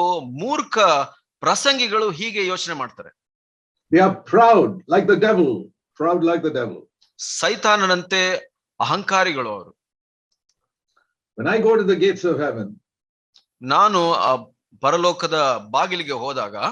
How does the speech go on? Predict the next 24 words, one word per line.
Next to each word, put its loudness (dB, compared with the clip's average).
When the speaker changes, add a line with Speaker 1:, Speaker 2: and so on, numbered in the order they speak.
Speaker 2:
I 0
have 0
to -2
say -2
the -2
same -4
thing -4
that -2
somebody 0
who 0
is -6
converted -4
in -6
your 2
midst -4
yesterday -2
has -6
to -16
say. -12
Speaker 1:
ನಾನು -2
ಯಾವ 2
ರೀತಿಯಲ್ಲಿ -2
ಹೋಗ್ಬೇಕು -2
ಅಂದ್ರೆ, -2